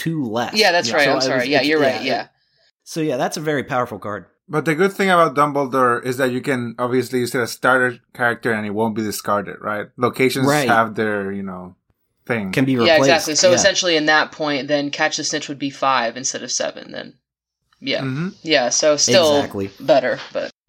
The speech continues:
Speaker 1: Definitely. But I guess that brings us to card number three. You wanna take this one, Emilio?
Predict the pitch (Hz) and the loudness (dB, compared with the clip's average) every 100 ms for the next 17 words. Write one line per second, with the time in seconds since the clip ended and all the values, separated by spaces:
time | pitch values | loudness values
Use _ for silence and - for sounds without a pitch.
0 | _ _ - 120 113 113 113 - _ _ | _ _ -2 -2 0 -4 -4 -8 _ _
1 | _ 196 190 - 170 254 254 202 185 180 | _ -4 -4 -4 0 0 0 0 2 0
2 | 160 - - 135 127 131 120 120 147 160 | 0 -4 -2 0 2 2 0 0 0 4
3 | 151 147 170 151 170 170 180 185 185 190 | 4 4 0 -2 -4 -2 -4 -2 -2 -4
4 | 196 202 | -6 -8